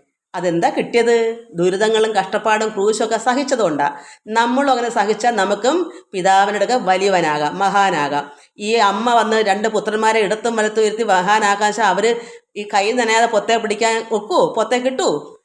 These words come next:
ഇതാണ് ഇതിൻ്റെ കാരണം. അപ്പോൾ അതുകൊണ്ട് കർത്താവ് പറഞ്ഞു, യേശുവോ അവരെ, ഈ ശിഷ്യന്മാരോട് പറഞ്ഞു, "നിങ്ങൾ അങ്ങനെ അരുത്." യേശുവോ അവരെ അടുക്ക വിളിച്ചു, അതായത് ഈ ശിഷ്യന്മാരെ വിളിച്ചിട്ട് പറഞ്ഞു, "ജാതികളുടെ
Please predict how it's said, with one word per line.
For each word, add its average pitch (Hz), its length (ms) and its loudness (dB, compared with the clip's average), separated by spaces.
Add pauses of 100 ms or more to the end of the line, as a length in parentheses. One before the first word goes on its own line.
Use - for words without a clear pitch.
(240)
ഇതാണ് 208 300 2
ഇതിൻ്റെ 269 220 -2
കാരണം. 180 440 0 (220)
അപ്പോൾ 160 220 0
അതുകൊണ്ട് 180 320 0
കർത്താവ് 214 440 0
പറഞ്ഞു, 175 360 2 (460)
യേശുവോ 254 540 0
അവരെ, 185 380 0
ഈ 175 160 -2 (100)
ശിഷ്യന്മാരോട് 269 500 0
പറഞ്ഞു, 170 300 2
"നിങ്ങൾ 170 380 2
അങ്ങനെ 175 540 0
അരുത്." 147 440 0 (2750)
യേശുവോ 156 640 0
അവരെ 160 280 2 (140)
അടുക്ക 247 400 0
വിളിച്ചു, 196 520 2 (540)
അതായത് 180 260 -2
ഈ 180 100 0
ശിഷ്യന്മാരെ 185 580 2
വിളിച്ചിട്ട് 175 320 -2
പറഞ്ഞു, 180 260 0
"ജാതികളുടെ 185 800 2